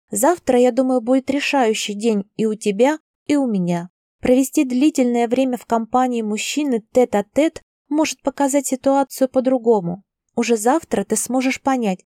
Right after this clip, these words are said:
как этот лавочник к тебе относится, какой он человек – внимательный, щедрый, добрый или наоборот.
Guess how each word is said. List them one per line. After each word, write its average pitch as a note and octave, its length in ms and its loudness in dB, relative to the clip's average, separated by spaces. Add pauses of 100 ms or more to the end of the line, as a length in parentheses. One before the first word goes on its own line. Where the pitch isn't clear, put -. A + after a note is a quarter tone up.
(160)
как - 320 -4
этот A3 320 0
лавочник A#3+ 640 0
к - 20 -20
тебе B3 280 0
относится, B3 720 -4 (300)
какой D#4 320 0
он G#3 80 0
человек – G#3+ 600 -2 (220)
внимательный, A3 880 -2
щедрый, G#3 640 0
добрый B3 540 4 (300)
или E4 220 4
наоборот. C#4 720 0